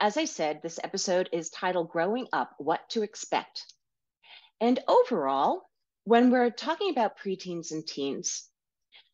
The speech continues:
we look at their health or wellness as having a variety of aspects. I know I'm the puberty prof,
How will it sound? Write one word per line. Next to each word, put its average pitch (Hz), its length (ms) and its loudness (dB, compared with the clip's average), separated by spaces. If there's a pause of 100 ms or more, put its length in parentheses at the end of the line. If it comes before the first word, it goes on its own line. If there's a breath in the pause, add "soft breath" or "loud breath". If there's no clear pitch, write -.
(240)
we 214 180 6
look 240 280 4 (120)
at 196 280 4 (540)
their 170 300 4
health 190 500 0
or 165 200 0
wellness 190 580 0 (300 loud breath)
as 190 160 0
having 233 520 4
a 180 80 2
variety 180 600 4
of 185 160 0
aspects. - 800 -6 (840 soft breath)
I 226 120 8
know 208 260 8
I'm 202 100 6
the 190 80 4
puberty 147 380 0
prof, - 320 -4